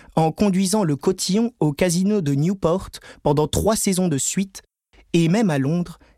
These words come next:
il passait pour un danseur hors ligne. Ses seules faiblesses étaient les gardénias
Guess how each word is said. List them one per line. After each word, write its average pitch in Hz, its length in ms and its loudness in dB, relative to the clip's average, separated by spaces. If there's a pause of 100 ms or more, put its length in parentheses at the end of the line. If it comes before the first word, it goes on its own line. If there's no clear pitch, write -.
(160)
il 143 160 -2
passait 175 360 0
pour 151 220 -2
un 135 100 2
danseur 180 680 -2 (100)
hors 160 220 2
ligne. 113 440 -4 (1400)
Ses 139 200 0
seules 143 240 0
faiblesses 160 520 -2 (340)
étaient 170 320 0
les 139 160 0
gardénias 160 640 0